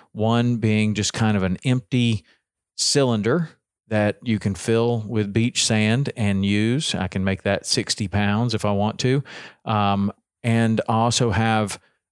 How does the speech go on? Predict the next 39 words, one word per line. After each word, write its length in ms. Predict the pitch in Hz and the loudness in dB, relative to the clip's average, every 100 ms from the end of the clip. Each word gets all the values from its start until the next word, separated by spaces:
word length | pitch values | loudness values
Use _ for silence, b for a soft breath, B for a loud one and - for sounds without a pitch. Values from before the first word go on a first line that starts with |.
| _ | _
uh, 300 | 107 98 95 - | -4 -2 -2 -4
one 280 | 113 117 113 | -2 0 0
that 140 | 107 | 0
looks 220 | 120 117 | 0 0
like 140 | 113 101 | 0 -2
a 40 | |
kettlebell. 580 | - 123 110 90 78 - _ _ | 0 0 0 -2 -4 -6 _ _
So 140 | - | -4
you 160 | 98 98 | -2 -2
can 120 | 104 | -4
fill 260 | 90 117 110 | -2 0 0
it 140 | - b b _ | -2 b b _
full 120 | 123 107 | -4 -2
of 80 | |
sand 360 | - 143 143 135 | 2 2 2 2
when 140 | 113 | 2
you 100 | 104 | 0
get 400 | 98 127 175 - - | 2 2 0 -4 -4
to 100 | 156 | -2
the 100 | 151 | 0
place. 520 | - 151 143 - - | 0 2 2 0 -4
When 260 | - 107 | -4 -2
you're 400 | 101 98 98 98 98 - | 0 0 0 -4 -8 -4
finished, 360 | 147 160 - - | 0 2 2 -2
you 60 | |
dump 240 | 95 113 117 | -2 -2 0
all 140 | 113 | 0
the 60 | 104 | 0
sand 360 | 139 135 131 | 0 0 2
out, 320 | 131 131 - B B B B | 2 0 -2 B B B B
you 100 | 104 | -6
roll 300 | 98 117 123 | -2 0 2
it 60 | 117 | 2
up, 200 | 120 - | 0 0
and 100 | 104 | -4
it 120 | - | -2
fits 260 | 117 - 113 | -4 -2 0
in 100 | 107 | 0
your, 260 | 101 101 | 0 0